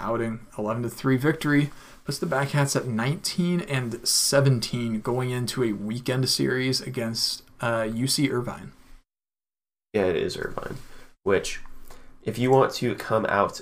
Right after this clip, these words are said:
Speaker 2: to those games, it is two dollar Hot Dog Friday, which
Speaker 1: That's a good deal. They're normally four fifty?
Speaker 2: They're normally four bucks.
Speaker 1: Yeah, four, four fifty, something like that.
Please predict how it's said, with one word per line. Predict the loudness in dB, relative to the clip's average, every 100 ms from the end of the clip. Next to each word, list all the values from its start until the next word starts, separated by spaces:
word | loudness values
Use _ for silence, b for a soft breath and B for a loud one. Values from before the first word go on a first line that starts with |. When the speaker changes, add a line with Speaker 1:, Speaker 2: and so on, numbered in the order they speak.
| -12
Speaker 2:
to | -6 -2 -2
those | 2 4 4
games, | 2 0 0 -2
it | -2 -2
is | -4
two | -4 -2
dollar | 4 6 4 4
Hot | 2 4
Dog | 0 -2
Friday, | 4 6 6 4 2
which | 0 -2 -6 -12 -20 -20 _ _ _ _ _ _ _ _ _ _ _ _ _
Speaker 1:
That's | -8 -4
a |
good | 0 0 2
deal. | 2 2
They're | 4 4
normally | 6 4 4 2 0
four | -4 -10 -2 2 2 2
fifty? |
Speaker 2:
They're | 2
normally | 6 8 8
four | 6 0
bucks. | 0 -2 -2 -6 -4
Speaker 1:
Yeah, | -4
four, | -2 2 2
four | 2 -2
fifty, | 0 -4 -4 -6
something | -6 -6 -6
like | -2
that. | 0 0